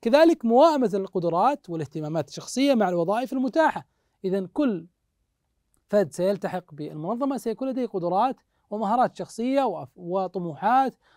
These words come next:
وأيضًا أمنيات، وبالتالي كيف نوائمها مع متطلبات الشركة وأن تصبح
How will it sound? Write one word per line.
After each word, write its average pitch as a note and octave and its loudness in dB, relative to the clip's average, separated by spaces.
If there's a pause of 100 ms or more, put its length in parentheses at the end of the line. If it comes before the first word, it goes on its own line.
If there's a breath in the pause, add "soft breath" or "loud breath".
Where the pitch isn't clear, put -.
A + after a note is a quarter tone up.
(160 soft breath)
وأيضًا G3 -2
أمنيات، G3 0
وبالتالي G3 -4
كيف C#4 -2 (500)
نوائمها A3 2
مع F#3 -4 (220 soft breath)
متطلبات F#3 -4
الشركة A#3 -2
وأن F#3 -4
تصبح G3 -4